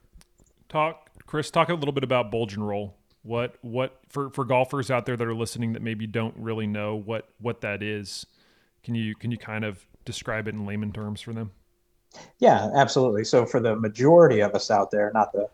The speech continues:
Speaker 2: not the Brysons of the world, but if you look at your driver head, look at the face specifically, you'll notice not flat. So bulge and roll will actually be an engineering advancement designed to help those of us in the,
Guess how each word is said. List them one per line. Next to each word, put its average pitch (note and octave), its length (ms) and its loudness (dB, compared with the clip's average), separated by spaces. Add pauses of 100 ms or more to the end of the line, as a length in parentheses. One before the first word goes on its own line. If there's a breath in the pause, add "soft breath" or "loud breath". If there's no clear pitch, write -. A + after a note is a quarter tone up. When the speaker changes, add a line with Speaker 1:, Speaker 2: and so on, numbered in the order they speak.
(100)
Speaker 2:
not A#2+ 160 6
the A2+ 60 2
Brysons A2+ 460 4
of G2+ 140 4
the G#2+ 80 2
world, G2 320 4 (680)
but A2 280 8 (100)
if A#2 200 0
you A#2+ 160 4
look B2 300 8
at C#3+ 120 6
your A2 100 4
driver G#2+ 480 6
head, G#2 260 4
look A2+ 220 2
at G#2+ 80 -14
the - 60 -14
face A2 280 2
specifically, G2+ 760 0 (120)
you'll B2 140 6
notice B2 360 6 (240)
not A#2+ 300 4
flat. - 300 0 (600)
So A2 440 6
bulge C3+ 240 8
and A2 100 -2
roll A#2 320 4
will G#2+ 160 2
actually A2 540 0
be G#2+ 500 -6 (100)
an G#2+ 200 -6
engineering A#2 680 -2
advancement G#2+ 600 -4
designed G#2+ 460 -2
to A2 80 -2
help B2+ 400 2
those A#2+ 320 2
of A2 100 -4
us A2 320 2
in A2 180 -2
the, G#2 280 0